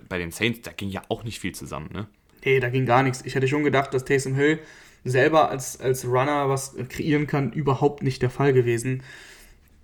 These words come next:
Speaker 2: Drei Yards im Average von Taysom Hill, das ist schon extrem selten.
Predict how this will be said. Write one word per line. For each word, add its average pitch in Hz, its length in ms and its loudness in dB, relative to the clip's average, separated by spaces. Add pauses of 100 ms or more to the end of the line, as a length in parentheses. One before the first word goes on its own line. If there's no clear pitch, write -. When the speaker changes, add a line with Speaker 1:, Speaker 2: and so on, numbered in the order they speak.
(380)
Speaker 2:
Drei 123 200 2
Yards 151 360 2
im 147 80 -6
Average 147 340 -2
von 131 160 -4
Taysom 139 320 -2
Hill, 143 240 0
das 131 240 -6
ist 131 80 -12
schon 131 380 -6
extrem - 420 -6
selten. 139 580 0